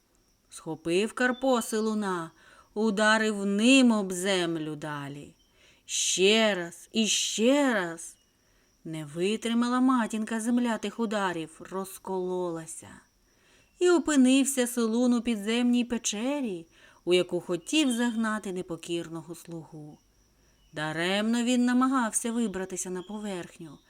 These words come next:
Земля зімкнулася, і не можна було знайти жодної щілинки.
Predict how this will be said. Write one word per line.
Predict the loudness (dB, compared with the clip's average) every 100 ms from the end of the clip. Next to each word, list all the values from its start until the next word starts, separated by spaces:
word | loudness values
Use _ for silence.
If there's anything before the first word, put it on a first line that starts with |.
| _
Земля | -8 -4 -4 -2 0 0 2 2
зімкнулася, | 2 2 0 -2 0 0 -2 -6 -8 -10 -14 -18 -18 -8
і | -4
не | -2 -2
можна | -2 -2 -2 -2 -4
було | -2 -2 -2
знайти | -2 -4 -2 -2
жодної | -2 -4 -4 -2 -2 -2 -4
щілинки. | -4 -4 -2 -2 -2 -4 -8 -14